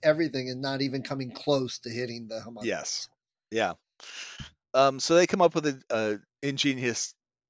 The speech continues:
Speaker 2: plan to catch it. It seems to be, uh,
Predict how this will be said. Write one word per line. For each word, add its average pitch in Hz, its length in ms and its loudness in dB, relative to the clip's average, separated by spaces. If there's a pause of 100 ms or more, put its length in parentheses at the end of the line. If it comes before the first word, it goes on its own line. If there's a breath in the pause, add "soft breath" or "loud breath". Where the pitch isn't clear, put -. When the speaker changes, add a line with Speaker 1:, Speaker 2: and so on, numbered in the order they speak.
(120)
Speaker 2:
plan 117 260 -2
to 107 80 -8
catch 117 300 0
it. 104 160 -2 (180)
It 117 200 -4
seems 135 400 -4
to 135 100 -6
be, 117 580 -2
uh, 92 440 -2